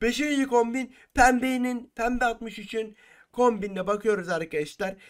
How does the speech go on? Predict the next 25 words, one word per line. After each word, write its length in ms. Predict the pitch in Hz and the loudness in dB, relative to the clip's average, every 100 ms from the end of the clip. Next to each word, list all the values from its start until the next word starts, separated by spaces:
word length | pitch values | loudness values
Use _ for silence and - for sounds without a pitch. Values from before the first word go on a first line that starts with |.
| - - | -16 -2
Hemen 300 | 240 233 208 | 4 4 2
şöyle 420 | 196 165 165 180 - _ | -2 -4 -4 -8 -18 _
hemen 340 | 202 214 196 | -4 -2 0
pembenin 420 | 208 196 190 180 | 0 -2 -2 -6
kombinine 680 | 175 190 196 165 160 147 165 | -6 -6 -6 -6 -8 -8 -8
bir 120 | 190 | 0
bakalım. 540 | 220 214 196 196 190 - _ | 2 2 0 0 -8 -20 _
Bakalım 440 | - - 226 220 202 | -4 4 6 6 2
bakayım 360 | 175 202 185 | -4 -4 -6
gel 240 | 185 220 214 | -2 0 0
bakalım. 500 | 196 185 196 202 - _ _ _ _ _ _ _ - _ _ _ _ - - | -2 0 -2 -2 -10 _ _ _ _ _ _ _ -20 _ _ _ _ -8 6
Pembenin 460 | 254 240 220 214 | 6 8 4 2
kombini 520 | 214 240 240 208 196 208 | 2 4 4 2 -2 0
nasıl 300 | 254 - 240 | 0 4 4
olmuş? 500 | 214 214 254 254 - _ - | 4 2 -2 -4 -16 _ 8
Abi 640 | 190 208 208 180 185 185 | 12 12 12 12 2 -2
bileğe 360 | 185 196 196 170 | -4 2 4 4
arkadaşlar 680 | 160 170 190 202 185 180 170 | 4 0 2 0 0 -4 -4
bu 120 | 202 | -2
da 120 | 208 | -2
çok 280 | 202 185 - | -4 -10 -12
güzel 360 | 156 160 151 143 | -2 2 2 4
bu 180 | 135 | 2
arada. 440 | 127 117 113 107 123 _ _ _ - | 0 -2 -6 -8 -10 _ _ _ 0
Bak 280 | 151 151 | 2 2